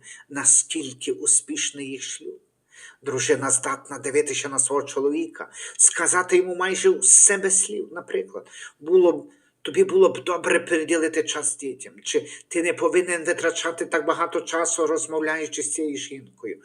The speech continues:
чи якщо ми зараз підемо додому, ми зможемо годинку провести разом один з одним. З цієї причини Писання вимагає,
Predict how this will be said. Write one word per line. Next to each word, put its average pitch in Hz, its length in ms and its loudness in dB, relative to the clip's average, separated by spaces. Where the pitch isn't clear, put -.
чи - 120 0
якщо 139 300 2
ми 135 120 -2
зараз 135 340 -2
підемо 127 400 -4
додому, 127 480 -6
ми 143 80 -6
зможемо 131 400 -4
годинку 123 460 -8
провести 120 440 -6
разом 113 320 -8
один 110 200 -16
з - 140 -6
одним. 113 180 -20
З - 100 -6
цієї 131 240 0
причини 127 460 -6
Писання 123 540 -4
вимагає, 110 680 -8